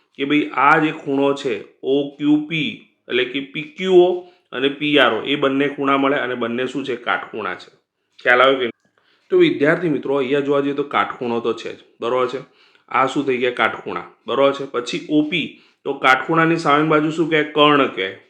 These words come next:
બરોબર છે? એટલે ઓ પી એ કર્ણ છે ખરેખરમાં આ બંને ત્રિકોણ પ્રમાણે, અને ઓ ક્યુ અને ઓ આર એક બાજુ છે, એટલે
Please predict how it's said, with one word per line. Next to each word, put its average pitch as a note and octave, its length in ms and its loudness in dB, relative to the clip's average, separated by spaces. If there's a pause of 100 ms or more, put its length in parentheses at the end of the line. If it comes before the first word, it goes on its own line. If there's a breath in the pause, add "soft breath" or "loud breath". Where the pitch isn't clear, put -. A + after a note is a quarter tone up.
(100)
બરોબર C3+ 200 0
છે? D3+ 60 0
એટલે C3+ 120 0
ઓ A#2 160 -4
પી D#3 160 2
એ D#3 140 0
કર્ણ D#3+ 320 2
છે C#3+ 160 0
ખરેખરમાં A2 460 -2
આ - 80 -14
બંને A#2 260 -4
ત્રિકોણ A2+ 340 -10
પ્રમાણે, A2 280 -12 (440 soft breath)
અને C3+ 140 -2
ઓ C#3 240 4
ક્યુ D#3+ 160 2
અને D3+ 160 4
ઓ C#3 80 4
આર A#2+ 80 4
એક C3+ 140 -2
બાજુ E3+ 280 0
છે, D#3+ 160 -12 (400)
એટલે C3 180 -4